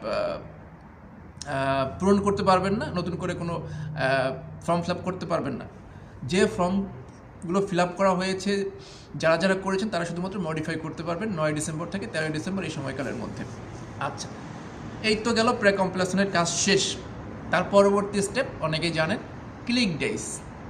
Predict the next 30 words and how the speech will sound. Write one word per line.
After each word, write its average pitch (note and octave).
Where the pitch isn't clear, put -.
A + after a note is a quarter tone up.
ক্লিক G#3+
ডেজ G3
কবে D3+
দেওয়া C3
হয়েছে? A#2
এই G3+
বছর A3+
চারটা G#3
ক্লিক F#3
ডে E3
দেওয়া B2
হয়েছে। B2
আমি F#3+
কিছুক্ষণ F3+
আগে F#3
বলেছি E3+
যে E3+
চারটা D#3+
ক্যাটাগরির D#3+
ভিসা, C3
আমি D#3+
এটা G3
একটু G3+
ভেঙে D#3+
বলি, E3
চারটা F3+
ক্যাটাগরির F3+
ভিসা E3
কেমনে E3+
হয়। F#3+